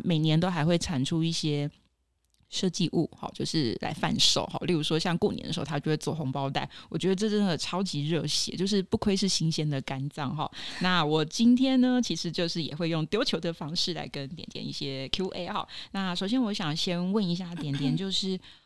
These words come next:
Speaker 1: 呃，我们其实都在补教有待几年了啦。
Speaker 2: 嗯，
Speaker 1: 那
Speaker 2: 是。
Speaker 1: 我觉得你做设计也，也蛮多年，你们是差，你是差不多时间开始做的吗？
Speaker 2: 对，差不多。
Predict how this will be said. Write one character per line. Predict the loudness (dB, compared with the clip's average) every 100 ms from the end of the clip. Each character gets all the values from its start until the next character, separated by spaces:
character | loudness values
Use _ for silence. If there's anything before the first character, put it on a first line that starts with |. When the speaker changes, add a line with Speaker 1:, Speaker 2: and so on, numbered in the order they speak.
| _
Speaker 1:
呃， | -6 -4 -4 -6 -10 _ _ -6
我 | 0
们 | 2
其 | 2
实 | 0
都 | 0 0
在 | 0 -4
补 | -4 -6
教 | -4 -4
有 | -4
待 | -6 -6 -6
几 | -4 -4
年 | -6 -8
了 | -8 -10
啦。 | -10 -12 -2
Speaker 2:
嗯， | 2 2
Speaker 1:
那 | 2 0
Speaker 2:
是。 | 2 0 -2 -6 _
Speaker 1:
我 | -2 2 2 -2
觉 | 0 2
得 | 6
你 | 4
做 | 4 2
设 | 2
计 | 0 -2
也， | -2 -2
也 | -2 0
蛮 | 0 0
多 | 0 4
年， | 6
你 | 6
们 | 6
是 | 6
差， | 0 -2
你 | 0
是 | 2
差 | 0 -2
不 | 0
多 | 2 2
时 | 2
间 | 0 -2 -2
开 | -4
始 | -4 -4
做 | -4 -4
的 | -2
吗？ | -2 -2 -2
Speaker 2:
对， | 0 0 0
差 | -2 -4
不 | -4 -8
多。 | -6 -6 -8